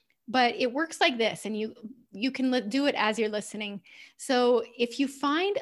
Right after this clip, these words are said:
a focal point that's directly in front of you and maybe a little bit above your line of vision, and just focus intently and intensely on that spot, almost as if you could look right through it.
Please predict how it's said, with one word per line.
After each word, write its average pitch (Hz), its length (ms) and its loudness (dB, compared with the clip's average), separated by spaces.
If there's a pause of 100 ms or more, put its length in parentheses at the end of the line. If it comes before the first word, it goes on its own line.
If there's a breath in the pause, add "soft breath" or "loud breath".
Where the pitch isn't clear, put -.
(100)
a 226 80 -2
focal 233 460 0
point 208 340 -8
that's - 300 -8 (360)
directly 269 580 2
in 240 80 2
front 214 260 -4
of 220 100 -2
you 233 240 0
and 233 160 -2
maybe 330 300 2
a 330 40 2
little 240 260 2
bit 214 200 -2 (140)
above 196 400 -2
your 196 400 -4
line 202 240 -4
of 196 100 -8
vision, 196 480 -6
and 220 140 -4
just 269 340 -8
focus 262 640 -2 (400 soft breath)
intently 226 640 -4
and 202 160 -6
intensely 208 640 -8
on 190 200 -8
that 180 180 -8
spot, - 340 -8 (840)
almost 240 300 0
as 233 140 0
if 226 160 -4
you 233 40 -4
could 214 220 -8
look 196 140 -6 (100)
right 208 300 -2
through 196 300 -6
it. - 200 -10